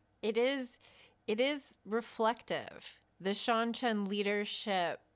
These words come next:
have a very strict hierarchy in place with very strict repercussions for stepping outside of that. And they also have a constant use of language that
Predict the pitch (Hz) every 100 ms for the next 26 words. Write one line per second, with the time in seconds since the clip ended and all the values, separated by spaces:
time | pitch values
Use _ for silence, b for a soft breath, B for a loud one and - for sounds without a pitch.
0 | _ _ _ - - 202 196 185 180 190
1 | 202 220 214 - 202 196 - 165 170 165
2 | 175 175 160 160 - 175 165 165 147 -
3 | - b b b - 170 170 175 180 180
4 | 180 175 - - 175 165 - 165 - -
5 | - - 165 143 147 - 160 - 151 -
6 | 143 120 151 - - 160 165 190 220 220
7 | 220 233 254 - b b b 165 175 180
8 | - 170 185 - 175 175 175 175 165 160
9 | 151 165 _ b b - 190 - 220 226
10 | 220 - 196 - 190 196 170 175 170 170
11 | 165 175 170 170 156 135 185 - b b
12 | b 170 160 180 165